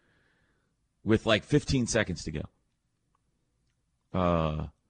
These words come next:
fortunately for him, S G A only made one of the two tees to tie it, but then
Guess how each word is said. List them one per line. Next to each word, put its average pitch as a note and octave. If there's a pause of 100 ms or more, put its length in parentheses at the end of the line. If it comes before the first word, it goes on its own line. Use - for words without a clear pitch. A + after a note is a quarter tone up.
(640)
fortunately G2+ (340)
for F#2
him, G2 (720)
S A#2+
G A2
A G2+
only F#2+
made F2+
one A2+
of G2+
the F2+
two G2
tees A2
to F2
tie A2
it, D#2+
but E2+
then E2+